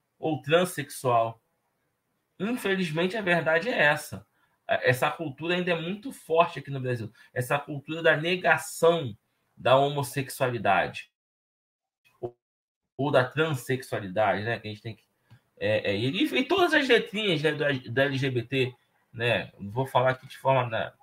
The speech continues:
é, direta. É, nós temos uma cultura muito preconceituosa. Então, o senhor André Valadão, ele perce-, ele sabe disso.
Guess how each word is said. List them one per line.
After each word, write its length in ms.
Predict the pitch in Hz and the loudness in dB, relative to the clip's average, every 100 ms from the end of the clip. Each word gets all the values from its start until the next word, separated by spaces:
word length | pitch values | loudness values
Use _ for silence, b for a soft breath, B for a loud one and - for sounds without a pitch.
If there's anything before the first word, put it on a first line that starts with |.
| _ _ _ _ _ _ _ | _ _ _ _ _ _ _
é, 160 | 101 | -6
direta. 640 | 87 113 120 117 104 - - b b b | -2 0 4 4 4 -2 -20 b b b
É, 160 | - 117 | -4 2
nós 300 | 156 190 - | 6 4 4
temos 300 | 202 220 196 | 0 0 0
uma 200 | 180 170 | -2 -2
cultura 360 | 175 - 185 | -6 -4 0
muito 440 | 170 160 196 214 196 | 0 -2 -4 -4 -6
preconceituosa. 1120 | 143 151 139 127 123 123 117 98 69 - - - _ _ _ - | -6 -4 -4 -6 -6 -6 -2 0 0 -6 -16 -20 _ _ _ -6
Então, 500 | 202 - 214 240 185 | -6 0 2 2 0
o 220 | 196 175 | -2 -4
senhor 240 | - 180 | -2 2
André 220 | 160 143 | 4 2
Valadão, 580 | 139 120 110 95 160 185 | 2 4 2 4 2 2
ele 200 | - 175 | -2 -4
perce-, 420 | 208 240 240 - 170 | -2 0 0 -2 -2
ele 80 | |
sabe 420 | 185 - 214 226 196 | -2 0 0 0 -2
disso. 540 | 135 135 127 - - | -2 -4 -4 -12 -18